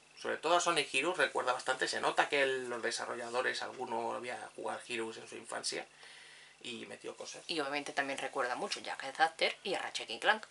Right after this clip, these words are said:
Speaker 2: porque está hecho por el mismo equipo.
Speaker 1: Porque es, es de los mismos. Aquí tengo
Speaker 2: Es la
Speaker 1: el,
Speaker 2: misma gente.
Speaker 1: aquí tengo el
Speaker 2: Y
Speaker 1: Sonic
Speaker 2: Red
Speaker 1: Heroes,
Speaker 2: Baton
Speaker 1: ¿vale?
Speaker 2: es una escisión de Naughty Dog y de Insomnia. Desarrolladores que se fueron de Naughty Dog y desarrolladores que se fueron de Insomnia que formaron Big Red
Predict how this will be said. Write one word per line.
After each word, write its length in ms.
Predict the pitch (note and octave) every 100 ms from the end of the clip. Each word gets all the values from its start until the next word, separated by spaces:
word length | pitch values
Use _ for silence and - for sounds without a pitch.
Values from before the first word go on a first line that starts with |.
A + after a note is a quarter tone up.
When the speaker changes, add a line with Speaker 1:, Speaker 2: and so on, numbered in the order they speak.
| -
Speaker 2:
porque 200 | E3 -
está 160 | - C#3
hecho 140 | -
por 120 | D#3
el 80 | C3
mismo 200 | - C3+
equipo. 240 | C#4 -
Speaker 1:
Porque 200 | A#2+ -
es, 140 | A#2+ -
es 180 | - -
de 100 | A#2
los 120 | A#2 A#2+
mismos. 320 | E3+ D#3+ - -
Aquí 140 | B2+
tengo 140 | B2 A#2+
Speaker 2:
Es 40 |
la 60 | C#3+
Speaker 1:
el, 40 |
Speaker 2:
misma 220 | D#3 E3+
gente. 300 | E3 B3+ - - - -
Speaker 1:
aquí 200 | - A#2+
tengo 180 | C3 D3
el 60 | C#3+
Speaker 2:
Y 20 |
Speaker 1:
Sonic 140 | D3 C#3
Speaker 2:
Red 100 | C3
Speaker 1:
Heroes, 60 | D#3 G#3+
Speaker 2:
Baton 220 | A#3+ - - -
Speaker 1:
¿vale? 280 | A2 D3 -
Speaker 2:
es 140 | D3+
una 180 | D#3 D#3+
escisión 580 | E3+ - E3+ F#3 F3 C4+ - - - -
de 400 | D#3+ D3+ C#3 C3+
Naughty 340 | D3 - A3
Dog 240 | B3 - - - - -
y 100 | F#3+
de 60 | D#3+
Insomnia. 480 | D#3 D3 - A#2+ - - - -
Desarrolladores 680 | C#3 D3+ C#3 C3+ D3+ D#3+ E3+
que 120 | F#3
se 120 | F3+
fueron 280 | F#3+ A#3+ C#3+
de 60 | C3+
Naughty 260 | D#3 F3
Dog 220 | A#3+ D4 B3+
y 40 |
desarrolladores 540 | G3 D#3 E3 F3 C4 C4+
que 80 |
se 100 | A#3
fueron 200 | A3 G3
de 60 | F3+
Insomnia 380 | D#3+ C#4+ C#4+ A3+
que 60 |
formaron 560 | - D#3+ D3 F3+ G#3 - - - - -
Big 180 | D#3+ D#3
Red 80 | -